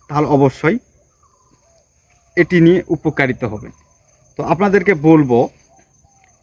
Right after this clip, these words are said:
এই গাছটি প্রথমে আপনাদেরকে সংগ্রহ করতে হবে। সংগ্রহ করার পর আপনাদেরকে করতে হবে কি, এই গাছের পাতা থেকে রস পরিমাণ মতো বের করে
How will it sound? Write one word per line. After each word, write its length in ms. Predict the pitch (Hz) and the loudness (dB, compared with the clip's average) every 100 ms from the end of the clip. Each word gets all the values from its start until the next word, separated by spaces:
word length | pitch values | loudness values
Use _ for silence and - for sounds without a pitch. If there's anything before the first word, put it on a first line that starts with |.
| _ | _
এই 140 | 196 202 | 0 2
গাছটি 240 | 196 - 233 - | -2 -2 -6 -6
প্রথমে 300 | 202 202 202 170 | 0 2 2 0
আপনাদেরকে 380 | 165 151 147 170 - | -2 -4 -6 -6 2
সংগ্রহ 280 | 160 143 120 | 4 4 0
করতে 180 | 107 - 110 | -4 -12 -18
হবে। 140 | - - _ _ _ _ _ - | -18 -20 _ _ _ _ _ -6
সংগ্রহ 340 | 180 185 190 180 | 0 2 2 2
করার 180 | 156 139 | -2 -2
পর 80 | 160 160 | -4 -2
আপনাদেরকে 380 | 175 165 165 175 180 | 0 0 -2 -4 -6
করতে 180 | 165 180 | -2 -2
হবে 140 | 170 156 | -2 -4
কি, 80 | 208 - _ _ 156 | -8 -12 _ _ -2
এই 60 | 170 | -2
গাছের 220 | 165 190 - | -2 -6 -6
পাতা 220 | 143 160 - | -6 -6 -4
থেকে 200 | 139 170 240 _ - | -4 -4 -8 _ -4
রস 140 | 160 - _ _ _ _ _ - | -4 -8 _ _ _ _ _ 0
পরিমাণ 300 | 190 202 202 196 | 2 4 2 0
মতো 140 | 196 196 | -2 -2
বের 120 | 180 | 0
করে 140 | 156 | 2